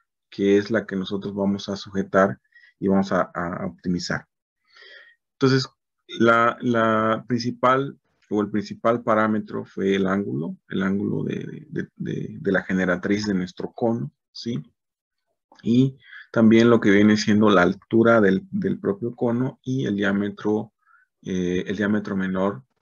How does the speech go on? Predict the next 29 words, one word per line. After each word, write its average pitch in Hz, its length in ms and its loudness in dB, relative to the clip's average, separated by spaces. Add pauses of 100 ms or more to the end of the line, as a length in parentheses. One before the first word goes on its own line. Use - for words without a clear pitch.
de 90 140 -8
lo 92 140 -6
que 98 100 -8
viene 95 220 -2
siendo 92 320 -6
el 95 100 -6
cono, 120 340 -4
¿no? 101 240 -6 (420)
Sí, - 120 -14
porque, 123 420 -2
como 101 200 -6
les 101 120 -8
comentaba, 98 600 2
el, - 360 -8
el 101 100 -6
diámetro 95 460 -2
exterior, 120 560 -4
pues, - 240 -16
es - 220 -10
una, 92 400 0 (320)
una 98 180 2
constante, 110 540 2
se 101 140 -6
sujeta 95 500 -2
a 92 80 -2
que - 80 -14
sea 95 200 -4
una 98 220 0
constante, 127 600 -6